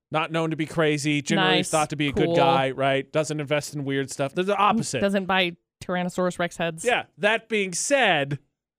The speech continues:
Speaker 1: I know for a fact that for Nicolas Cage's next movie, McCall's at least moderately interested in it.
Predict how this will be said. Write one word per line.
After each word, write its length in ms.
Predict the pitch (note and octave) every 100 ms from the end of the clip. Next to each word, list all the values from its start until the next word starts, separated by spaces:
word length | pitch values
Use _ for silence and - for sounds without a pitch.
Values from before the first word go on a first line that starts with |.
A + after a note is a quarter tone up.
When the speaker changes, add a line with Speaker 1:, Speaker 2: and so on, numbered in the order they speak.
| _ _ -
Speaker 1:
I 160 | E3+ G#3+
know 220 | A3+ A3
for 260 | - F3+ D3+
a 40 |
fact 840 | - - - D4+ A#3 D#3 - - - _ _ _ _ _
that 140 | F3 E3+
for 120 | F3+
Nicolas 400 | F#3 A3 A#3 G#3+
Cage's 420 | - G#3 F3+ E3+
next 340 | F3+ G3+ G3+ -
movie, 240 | G3+ F3+
McCall's 480 | F3 F3 G3+ G#3+ G3
at 100 | -
least 260 | F#3 G#3+ -
moderately 840 | F#3+ A#3 C#4 B3+ B3 A#3 A3 G#3 G3+
interested 480 | F#3+ F3+ - E3+ C#3+
in 120 | A#2
it. 180 | G2